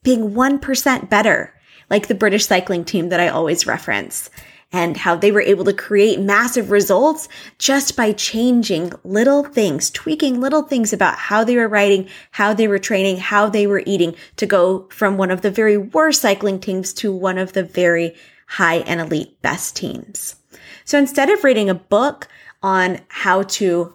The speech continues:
run a triathlon, I committed at the beginning of this year to start walking on a treadmill for fifteen minutes at a time. I didn't go out and start exercising and running three miles right away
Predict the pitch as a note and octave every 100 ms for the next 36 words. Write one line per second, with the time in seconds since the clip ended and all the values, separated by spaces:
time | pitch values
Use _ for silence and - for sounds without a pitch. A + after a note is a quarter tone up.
0 | _ F3 A#3 A4+ A#4 - F3 - E3+ -
1 | A#2+ A3 G4 D#4 _ _ _ _ - -
2 | - A3+ C4 C#4 B3+ A3 - F#3+ F#3+ F3
3 | E3+ D#3+ F3 - F#3 D3+ F3 D4+ D#4 _
4 | _ - C4 B3 B3 A#3+ D4+ C4 A3+ A#3+
5 | B3 A3+ F#3+ F#3+ - E3+ E3+ D#3 - _
6 | - B3+ D#4 D4+ D4 C#4 B3+ A3+ A3+ G3+
7 | G3+ F#3 G2 - _ - - - - F#3
8 | G#3+ B3+ D4+ D4+ A3+ A3+ C#4+ - G#3+ G3+
9 | A3 - - G#3 - A#3 G#3+ G3 G3+ A3+
10 | G#3+ F3+ E3+ G3+ G#3+ G#3+ - A3 G#3 F3
11 | F3 F#3+ G3 F#3+ G#3 G3+ G3+ F3 G3+ C#4